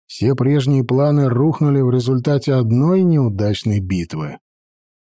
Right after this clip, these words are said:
Тут же собранное экстренное совещание глав кланов поставило главной задачей выработку дальнейшей стратегии пребывания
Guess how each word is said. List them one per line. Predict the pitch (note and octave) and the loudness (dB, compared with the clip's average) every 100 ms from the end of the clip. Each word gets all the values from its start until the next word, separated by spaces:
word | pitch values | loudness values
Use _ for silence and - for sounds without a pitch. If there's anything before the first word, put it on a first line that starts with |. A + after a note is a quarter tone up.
| _ _ _ - | _ _ _ -2
Тут | F3+ F#3+ | 0 2
же | G3 | 0
собранное | - G3+ G3 G3 F#3+ F#3 F#3 | 2 2 4 4 2 2 0
экстренное | - F3 F3 E3+ | 0 0 2 2
совещание | - D3+ C#3+ - F3 F3 E3 | 2 0 0 0 0 2 2
глав | C3+ C#3+ D#3+ - | 2 2 0 -2
кланов | - B2 D#3+ D#3 C3+ | -2 0 2 0 0
поставило | - A#2+ - D#3+ E3 D#3+ C#3 | -2 -4 -2 0 2 2 0
главной | B2+ D#3+ D#3 D3 | 0 0 2 0
задачей | C3 C3 B2+ D#3+ D#3 D3+ | 0 -2 0 0 0 0
выработку | C3+ A#2+ E3+ F3 D#3+ D3+ - D3+ | 2 2 2 2 2 0 0 0
дальнейшей | B2 D3 F3 F3 F3 F3 D#3+ - C#3+ | 0 0 2 2 2 2 0 0 -2
стратегии | - B2 A#2+ C#3+ D3+ C3+ C3+ | 0 0 0 0 2 2 0
пребывания | A#2+ A#2+ A2+ A2 C3 E3+ E3+ E3 D#3+ | 0 0 0 0 2 2 2 2 0